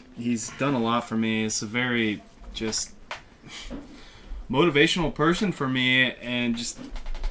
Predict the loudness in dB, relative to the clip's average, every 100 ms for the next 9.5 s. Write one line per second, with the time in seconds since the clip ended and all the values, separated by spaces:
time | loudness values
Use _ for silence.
0 | -4 -2 0 0 0 -2 -4 -2 2 2
1 | 2 -2 -2 -2 -2 -2 -2 0 0 -4
2 | 4 4 4 2 -4 -6 -8 0 6 6
3 | 6 0 -2 -4 -2 -2 0 -2 -2 -10
4 | -14 -18 -20 -18 -4 -4 -2 -2 0 0
5 | 0 0 0 -2 -4 -6 -4 -4 -4 -4
6 | -6 -8 -10 -8 -6 -2 -2 -4 -10 -6
7 | -6 -6 -16 -8 -4 -2 -2 -6 -8 -8
8 | -8 -10 -12 -12 -12 -16 -12 -6 -4 -4
9 | -6 -8 -8 -8 -10